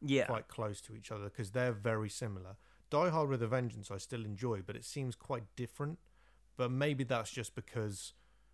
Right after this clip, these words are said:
Speaker 2: the first two are Christmas, and they're both people hijacking something.
Speaker 1: Yeah.
Speaker 2: It's, it's, you know, in one location, i e tower, airport, so maybe that's where I'm drawing it.
Speaker 1: So it was not directed by the same guy. So John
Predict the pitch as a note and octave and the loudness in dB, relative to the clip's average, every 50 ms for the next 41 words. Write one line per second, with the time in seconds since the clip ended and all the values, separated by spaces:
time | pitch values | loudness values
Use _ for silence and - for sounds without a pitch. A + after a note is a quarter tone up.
0 | - _ _ _ - - - - - - - - - B2 G#2+ - - B2 A2+ A2 | -20 _ _ _ -20 -20 -20 -20 -20 -20 -20 -16 -12 -10 -6 0 2 4 4 4
1 | - - - B2 G#2 G2+ - - - A2+ G2 - - G#2 G2 F#2+ F2+ - - - | 2 0 -4 -4 -4 -4 -4 -4 -4 -4 -4 -4 -6 -6 -6 -6 -6 -8 -10 -12
2 | - - - _ - - A2 G2+ G2+ G2+ F#2+ F#2 A#2 A2 G#2 G#2 F#2+ - - - | -12 -16 -18 _ -8 -6 -4 -2 -2 -2 -2 2 2 2 2 2 0 -4 -10 -16
3 | - - _ _ _ _ _ _ _ _ _ _ _ - - A#2 G#2 - - F#2+ | -18 -20 _ _ _ _ _ _ _ _ _ _ _ -10 -6 -6 -6 -6 -6 -8
4 | F2+ F2+ G#2+ G2 G2 F#2+ - G#2 F#2+ - - - G2 F#2+ - A2 G#2 G#2 G#2 - | -8 -4 -2 -2 -2 -2 -4 -6 -8 -8 -10 -12 -12 -12 -10 -12 -12 -14 -14 -16
5 | - - A#2 A#2 A2 A2+ B2 B2 A#2+ A2 E2+ A1 - - - - B2+ - - D#3 | -16 -14 -14 -12 -8 -4 0 2 4 4 4 2 0 -2 -2 -2 -2 -2 0 4
6 | C#3 C3+ A#2+ A#2+ A#2 A#2 A#2 A#2 A#2+ A#2 A2+ A#2 G#2+ G2 - - A2+ G#2+ G2+ - | 6 6 8 8 6 6 6 4 4 4 4 2 2 0 0 -2 -2 -2 -2 -4
7 | - A2+ G#2 F#2+ F#2+ F#2+ - - - - A2+ G#2 G2+ G2+ G2 G2 G2 F#2+ - _ | -6 -6 -6 -6 -6 -8 -10 -12 -10 -8 -6 -6 -6 -6 -6 -6 -8 -8 -10 _
8 | - - - - G#2 G2 G2 F#2+ G2 G2 F#2+ F#2+ - - - - G#2 G2 G2 F#2+ | -18 -12 -6 -4 -4 -2 -2 -2 -2 -2 -4 -4 -8 -12 -10 -8 -6 -6 -6 -8
9 | - - G#2 G2 G2+ - - _ _ _ _ _ - - - - G2+ G2 F#2+ G2+ | -8 -8 -8 -8 -8 -10 -12 _ _ _ _ _ -20 -18 -14 -12 -12 -12 -8 -6
10 | G2+ G2+ G2+ G2+ G#2+ G#2+ - - - - - A2 G#2+ G#2+ A2+ A2 - A#2 A2 A2 | -6 -6 -4 -4 -4 -4 -4 -4 -8 -12 -12 -10 -10 -8 -10 -10 -10 -10 -12 -12
11 | A2 A2 A2 A2+ - - _ - - - - - - - - A2 G#2+ G#2 G#2 G#2 | -12 -14 -14 -16 -16 -20 _ -20 -16 -14 -14 -12 -12 -10 -6 -4 0 0 2 2
12 | G#2+ G#2+ G#2 - A2+ A#2 - - B2 B2+ B2 A#2 G#2+ B2+ C#3+ E3 - - A#2+ G#2 | 0 0 0 0 -2 -2 -2 -2 -2 0 0 2 2 2 2 2 0 0 -2 -2
13 | F#2 G2+ G2+ G2+ G2+ G2 G2 - G#2 G2+ G2 G2 G2+ G2 G2 G2 G2+ - - A2+ | -2 -2 -4 -6 -6 -6 -6 -8 -8 -8 -6 -4 -4 -2 -2 -2 -4 -4 -6 -6
14 | G#2+ - - C#3+ C#3 C#3 C#3 C3 B2 B2 B2 B2 A#2 | -6 -2 2 4 4 6 6 4 4 4 4 2 0